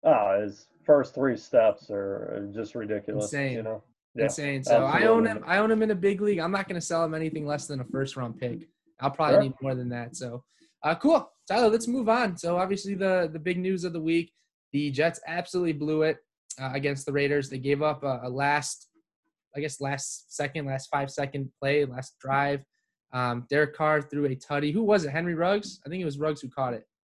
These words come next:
Speaker 1: Henry Ruggs, baby.
Speaker 2: Yeah, yeah, wow. Nice flash right there. I mean, he hasn't done much this season, but it's good to see him out there making big plays. Uh, my favorite thing about this game was actually the day after when the Jets decided to fire the defensive coordinator,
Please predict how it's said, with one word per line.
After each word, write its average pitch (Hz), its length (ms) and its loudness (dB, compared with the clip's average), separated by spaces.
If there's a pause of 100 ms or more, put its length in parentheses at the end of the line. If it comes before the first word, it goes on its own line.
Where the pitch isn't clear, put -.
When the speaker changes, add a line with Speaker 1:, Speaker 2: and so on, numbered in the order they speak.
(180)
Speaker 1:
Henry 127 280 4
Ruggs, 160 380 8
baby. 160 440 6
Speaker 2:
Yeah, 139 420 2
yeah, 147 200 2
wow. 139 380 2
Nice 139 260 -4
flash 151 420 -2
right 147 240 -2
there. 151 300 0
I 139 60 -2
mean, 135 420 -4
he 143 60 -10
hasn't 143 200 -2
done 147 160 -2
much 151 260 -4
this 147 160 -8
season, 170 380 -2
but 143 100 -2
it's 139 140 -4
good 151 160 -6
to 143 60 -8
see 151 200 -6
him 147 140 -4
out 147 220 -4
there 160 140 -2
making 143 300 -6
big 143 280 -2
plays. 160 420 -2 (320)
Uh, 139 140 2
my 165 140 2
favorite 208 360 4
thing 220 120 0
about 208 300 2
this 208 220 2
game 208 300 -2
was 160 360 -2
actually 151 540 -8 (320)
the 127 60 -12
day 151 200 4
after 151 400 0
when 139 200 -2
the 127 60 -4
Jets 135 320 -4
decided 139 360 -4
to 131 60 -8
fire 139 280 -2
the 131 80 -4
defensive 135 500 -8
coordinator, 156 560 -2